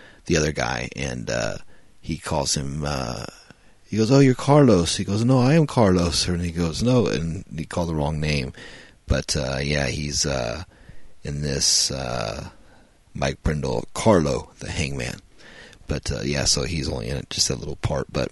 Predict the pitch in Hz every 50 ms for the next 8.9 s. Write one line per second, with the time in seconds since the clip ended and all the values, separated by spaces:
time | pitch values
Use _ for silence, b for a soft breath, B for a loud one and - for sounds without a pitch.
0 | - - - 95 87 - - - 95 78 - - - 82 73 69 71 - 76 73
1 | 71 69 67 - - 87 82 - - - - - 151 151 139 - - 67 90 90
2 | 92 104 - - - 113 113 113 107 107 107 107 - - - - - 110 110 107
3 | 104 98 98 98 95 95 B B B B B B B B B B B B - -
4 | - - - - - 85 85 80 76 76 73 76 73 73 73 - - - - -
5 | - - 101 - - - 101 92 87 90 85 80 78 - - - 110 110 107 98
6 | 90 87 - 90 80 78 73 - - 123 127 117 - 113 101 98 87 82 87 87
7 | - - - - - 87 82 87 87 80 - - - 98 92 90 80 76 - 85
8 | 87 95 - - - - 78 73 67 65 - - - 78 73 73 71 B